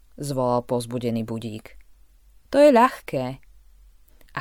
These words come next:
hneď zase začal statočne tykať a každú sekundu spravil tyk. Do konca roka spravil tridsaťjeden miliónov tykov, ani nevedel ako.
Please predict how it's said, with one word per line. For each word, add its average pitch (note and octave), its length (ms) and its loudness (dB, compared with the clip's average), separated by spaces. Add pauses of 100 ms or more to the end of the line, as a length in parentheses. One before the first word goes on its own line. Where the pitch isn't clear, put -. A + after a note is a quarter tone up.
hneď A3+ 240 2
zase F3 320 2
začal D3+ 320 0
statočne D3+ 560 -4
tykať D3 560 -8 (400)
a C#3 80 -10
každú G3+ 400 -2
sekundu D3 640 -4
spravil B2 640 -8
tyk. - 320 -12 (960)
Do D#3+ 160 -6
konca A#3+ 400 0
roka G3+ 480 -2 (400)
spravil D#3 320 0
tridsaťjeden D3 720 0
miliónov C#3+ 560 0
tykov, F3 560 -4 (480)
ani F3 240 -2
nevedel C#3+ 400 0
ako. A#2+ 400 -10